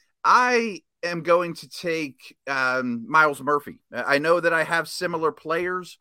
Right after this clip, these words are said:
I just want predators on my defensive line that are hard to block. And after his pro day, I'll figure out something to do with Murphy. You know, hi-, maybe him and Wilson go kick inside.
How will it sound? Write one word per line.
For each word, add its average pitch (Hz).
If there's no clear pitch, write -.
I 233
just 269
want 170
predators 127
on 120
my 113
defensive 123
line 120
that 110
are -
hard 135
to 120
block. 113
And 117
after 175
his 156
pro 139
day, 123
I'll 226
figure 190
out 165
something 165
to 139
do 147
with 139
Murphy. 143
You 123
know, 110
hi-, 156
maybe 170
him 170
and 147
Wilson 156
go 151
kick -
inside. 139